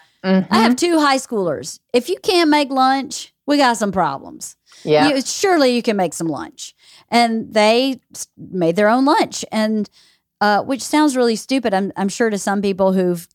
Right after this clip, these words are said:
Speaker 1: kids have been making lunch since they were eight, but mine haven't. I'd been, they got up so early 'cause they had to be in school so early. I'd been making their lunch to help them, to make it easier
Speaker 2: Mm-hmm.
Speaker 1: for them, to make their life easier. And then when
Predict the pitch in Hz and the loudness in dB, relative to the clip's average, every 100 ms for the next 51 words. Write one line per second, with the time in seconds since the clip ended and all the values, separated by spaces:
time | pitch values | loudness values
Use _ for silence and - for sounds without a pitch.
0 | - 196 180 180 180 175 180 180 170 185 | -4 -2 -2 -2 0 0 0 -2 -2 -4
1 | 175 175 175 196 190 - 240 277 302 294 | -2 -2 0 2 0 0 -2 2 2 2
2 | 311 247 - 165 208 202 214 208 - - | 0 0 -2 -2 -2 -2 -4 -4 -10 -20
3 | - - 233 240 262 254 - 240 - 240 | -20 -4 0 2 0 -2 -2 -2 2 2
4 | 262 220 220 202 202 196 202 - 262 233 | 2 0 -2 -4 -4 -4 -6 -6 -8 -2
5 | 175 180 180 170 220 220 190 185 175 185 | 0 0 0 0 0 -2 -2 -2 -4 -6
6 | 180 165 175 233 - - - _ _ _ | -4 -2 -2 -2 -4 -12 -20 _ _ _
7 | 226 233 262 - - 151 139 190 190 202 | 0 2 0 -2 -4 -2 -2 -2 -2 -2
8 | 254 233 254 175 208 190 175 165 147 107 | -4 -2 -2 -2 -2 -2 -2 -6 -6 -8
9 | 87 117 202 202 214 240 233 226 254 277 | -10 -10 -6 -4 -4 -6 -2 0 0 -2
10 | - 262 294 349 196 156 - - _ - | -2 0 0 0 -4 -6 -8 -16 _ -20
11 | - _ 220 233 240 226 226 226 | -20 _ -4 0 0 0 -2 -2